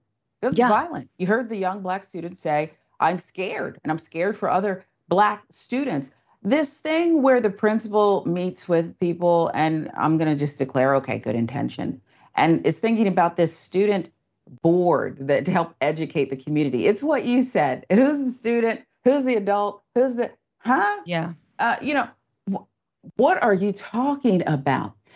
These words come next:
Speaker 1: And if it's in the public domain and it's TikToked out or tweeted out, I don't see why there can't be a follow-up requirement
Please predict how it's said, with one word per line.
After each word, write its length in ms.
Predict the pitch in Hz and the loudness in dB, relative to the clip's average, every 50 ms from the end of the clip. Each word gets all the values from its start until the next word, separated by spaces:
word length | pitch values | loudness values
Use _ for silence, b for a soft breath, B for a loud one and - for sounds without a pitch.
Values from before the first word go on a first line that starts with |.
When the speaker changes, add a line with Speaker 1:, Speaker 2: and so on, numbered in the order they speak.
| b b b | b b b
Speaker 1:
And 140 | - 185 247 | 0 2 2
if 100 | 311 339 | 2 0
it's 140 | 320 - 330 | -2 -6 -4
in 100 | 370 403 | -6 -6
the 60 | 415 | -6
public 420 | - - 285 262 233 220 208 208 | -6 -4 -4 -2 -2 -2 -6 -2
domain 560 | - 202 190 180 175 170 180 196 220 247 262 | -2 -2 -2 0 -2 -2 -2 0 2 2 2
and 160 | 214 170 170 165 | 2 2 2 0
it's 300 | 165 - - - - _ | -2 -4 -10 -20 -18 _
TikToked 720 | - 233 226 - _ - - 202 - - - _ _ _ - _ _ - | -6 -6 -6 -6 _ -4 0 0 0 0 -2 _ _ _ -20 _ _ -6
out 440 | 123 170 208 202 - _ _ _ _ _ _ _ | -4 -4 -4 -6 -10 _ _ _ _ _ _ _
or 140 | - 165 165 | -6 -4 -4
tweeted 540 | 165 _ _ - 233 233 226 208 196 202 - _ _ _ _ _ _ _ _ - | -6 _ _ -2 0 2 4 4 2 0 -4 _ _ _ _ _ _ _ _ -6
out, 600 | 156 151 170 226 233 - _ _ _ - - - _ _ _ _ _ _ _ _ _ _ _ _ _ _ _ _ _ _ _ - | -2 0 0 0 -2 -8 _ _ _ -20 -20 -20 _ _ _ _ _ _ _ _ _ _ _ _ _ _ _ _ _ _ _ -2
I 160 | 196 226 277 | 0 0 0
don't 260 | 302 294 285 240 - | -2 -4 -8 -8 -10
see 160 | _ - 247 | _ -10 -8
why 640 | 233 196 196 226 233 247 247 240 240 247 240 233 - 196 | -8 -6 -6 -6 -6 -2 -2 -2 -2 -2 -4 -8 -8 -4
there 160 | 214 220 202 | -4 -4 -4
can't 400 | 208 - - 240 233 214 - 190 | -6 -8 -6 -4 -4 -4 -4 -2
be 120 | 220 226 208 | 0 0 0
a 60 | 190 | 0
follow-up 520 | - - 233 214 214 208 208 202 196 - 175 | -2 0 2 2 4 4 2 0 0 -2 -6
requirement 720 | 165 - - - 220 220 233 247 247 226 196 - - - | -12 -10 -2 0 2 2 2 2 0 0 -2 -2 -6 -10